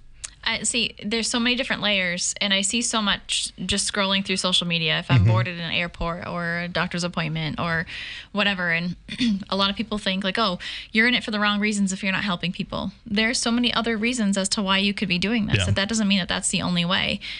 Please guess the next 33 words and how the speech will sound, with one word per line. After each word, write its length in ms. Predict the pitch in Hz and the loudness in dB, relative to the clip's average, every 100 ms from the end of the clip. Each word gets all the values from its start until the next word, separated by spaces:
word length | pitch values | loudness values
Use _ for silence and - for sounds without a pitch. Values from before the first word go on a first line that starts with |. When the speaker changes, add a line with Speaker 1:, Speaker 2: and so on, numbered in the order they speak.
| - - | -10 -2
Speaker 1:
I 80 | 220 | 0
read 180 | 233 | 0
a 40 | 240 | 0
post 320 | 254 277 - | 0 0 0
today 480 | 254 247 339 185 - - | 0 0 2 -2 -4 -2
that, 320 | 208 202 196 | 2 2 2
um, 420 | 185 180 180 190 - | 2 2 -2 -4 -4
was 220 | 208 214 | 0 0
bashing 460 | 202 - 285 302 254 | 0 0 0 0 0
someone 560 | - 208 180 165 214 208 - - - - - - - | 2 2 2 2 0 -2 -12 -20 -20 -20 -18 -14 -6
for 160 | - 208 | 0 2
charging 520 | - 196 196 240 247 | 4 4 4 2 2
money 320 | 175 165 - | 2 2 0
as 160 | 190 185 | 0 2
a 60 | |
medium 560 | 196 202 180 160 175 202 - - - - - | 4 4 2 0 0 -2 -6 -16 -16 -10 -4
to 480 | - 208 196 190 185 | 2 4 4 2 -2
cleanse 400 | - 180 185 - | -2 0 2 2
somebody's 400 | 180 185 202 - | 2 2 2 2
house 440 | 247 185 - - - | 0 0 -4 -2 2
and 100 | 190 | 2
give 140 | 180 | 4
it 80 | 175 | 2
a 60 | |
reading. 420 | 190 233 - - - - - - - - - - | 2 2 2 -2 -4 -8 -16 -18 -18 -20 -20 -4
And 180 | 196 196 | 2 2
that 200 | 185 196 | 2 4
no 380 | 202 226 277 226 | 6 4 0 2
real 260 | 226 240 | 2 4
medium 460 | 220 214 202 175 - | 4 2 2 2 2
on 220 | 190 190 | 2 4
this 180 | 214 - | 2 0
planet 720 | - 214 175 139 - - | 0 2 2 0 -4 -8